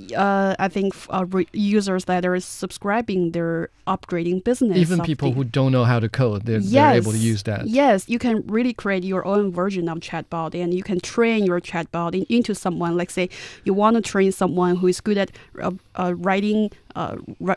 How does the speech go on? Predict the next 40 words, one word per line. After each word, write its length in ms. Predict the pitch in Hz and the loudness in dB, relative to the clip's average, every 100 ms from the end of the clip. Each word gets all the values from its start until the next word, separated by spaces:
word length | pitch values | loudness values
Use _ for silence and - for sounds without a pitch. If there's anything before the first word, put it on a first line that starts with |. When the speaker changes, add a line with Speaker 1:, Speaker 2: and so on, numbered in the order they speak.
| - | -6
Speaker 1:
writing 260 | - 196 202 | -6 -4 -2
articles 720 | - 214 240 233 220 220 226 202 | 4 6 4 2 0 2 0 -2
and 160 | 196 | -2
doing 260 | 190 180 175 | 0 0 2
research, 680 | 214 254 - 240 226 226 208 | 2 2 2 0 2 0 -2
and 200 | 190 190 | -2 0
maybe 180 | 247 | 0
you 100 | 262 | 0
can 120 | 285 254 | 0 0
just, 160 | 240 | -2
uh, 40 | 190 | -2
name 300 | 190 202 214 | 0 2 0
this 180 | 185 - | -4 -4
robot 380 | 165 156 151 | -4 -4 -6
as 260 | - 175 - - - - | -6 -8 -10 -16 -14 -4
research 440 | 185 - 185 - | -2 -2 -6 -6
robot, 560 | 185 170 190 214 240 - | -4 -2 -2 -2 -2 -4
and 260 | 202 190 190 | -2 -2 0
then 180 | 208 208 | 0 0
you 60 | |
can 120 | 202 | -2
just, 220 | 196 185 190 | -4 -4 -2
uh, 160 | 185 190 - | -2 -4 -6
put 200 | 202 185 | -6 -4
every 240 | 202 202 | -2 -2
information 560 | 196 185 180 214 - 180 | -2 -2 0 0 -2 -2
into 240 | 185 185 | -2 -2
this 200 | 156 170 | -6 -10
robot 360 | 156 160 160 156 | -8 -6 -6 -6
and 120 | 170 | -4
then 120 | 170 175 | -4 -4
train 380 | - 202 175 | -2 -2 0
it 20 | - | -2
into 340 | 180 - 202 - | -4 -4 -6 -6
a 80 | |
very 200 | 185 214 | -2 0
professional 600 | 220 185 - 175 233 220 | 0 -6 -6 -6 -2 -2
one. 140 | 175 151 | -2 -2
I 100 | 190 | -2
see, 340 | - 220 214 | -2 -2 -4